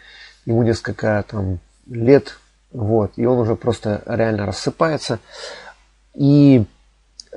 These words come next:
появляются вот такие сектора, такие вот, э, моменты, или вер-, вернее, такие вот, э, участки на жестком диске, которые уже не поддаются записи и воспроизведению, да, вот этих вот,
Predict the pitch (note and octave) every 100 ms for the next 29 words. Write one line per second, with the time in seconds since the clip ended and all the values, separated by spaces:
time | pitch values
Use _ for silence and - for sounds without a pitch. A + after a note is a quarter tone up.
0 | - C#3 C3 D3 E3 D3 - A2+ - B2+
1 | C#3 C#3 A#2 - - - C#3+ E3+ G3+ F#3+
2 | C3 - C3 A2+ - - G#2+ G2 A#2+ B2
3 | C3 C#3 A2+ G#2+ G#2 G2+ G#2+ A2 A2 A#2
4 | A#2 A#2 A#2 B2+ G#2 - G#2+ G#2 A#2+ -
5 | B2 - G#2+ G#2 G#2+ G#2 A#2 - B2+ C3+
6 | G#3 - - - D#3 C#3+ B2 C#3+ C3+ -
7 | A#2 A2+ C#3 - - A#2+ A2 A2 G2 -
8 | - - - _ - A2 C#3+ - A#2 -
9 | G#2+ G#2+ A2 G#2+ - A#2 G#2+ A2+ B2 G#2
10 | F#2+ A2+ G#2+ G2+ - - F#2+